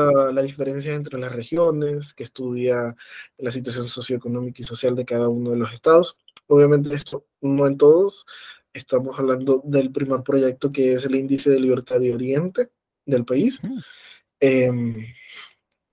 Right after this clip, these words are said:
Speaker 1: y bueno, otros proyectos como pueden ser los de Se Dice Libertad, eh, también los círculos de lectura del movimiento libertario, los space que están programados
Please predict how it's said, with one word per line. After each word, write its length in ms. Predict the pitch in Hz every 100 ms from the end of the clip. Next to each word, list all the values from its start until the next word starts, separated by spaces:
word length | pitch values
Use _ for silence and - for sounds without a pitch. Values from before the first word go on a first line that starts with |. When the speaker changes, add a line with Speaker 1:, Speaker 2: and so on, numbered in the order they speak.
| _ _ _
Speaker 1:
y 80 | 156
bueno, 240 | 151 143
otros 220 | 135 143 143
proyectos 500 | 151 143 135 143 -
como 240 | 135 127
pueden 260 | 131 127 131
ser 220 | 135 139
los 140 | 139
de 60 | 135
Se 140 | 139
Dice 280 | 131 131 147
Libertad, 460 | 139 127 - 135 135 - - - - _ -
eh, 640 | 139 120 120 120 120 120 117 - - _
también 340 | 139 135 139 139
los 140 | 139
círculos 500 | 160 147 147 143 143
de 80 | 143
lectura 580 | 131 - 147 147 139 139
del 180 | 131 131
movimiento 360 | 131 131 135
libertario, 840 | 131 127 135 143 143 147 147 151 - 139
los 180 | 135
space 480 | 123 123 156 165 185 - _
que 120 | 143
están 220 | - 135
programados 840 | 131 139 131 139 143 143 143 143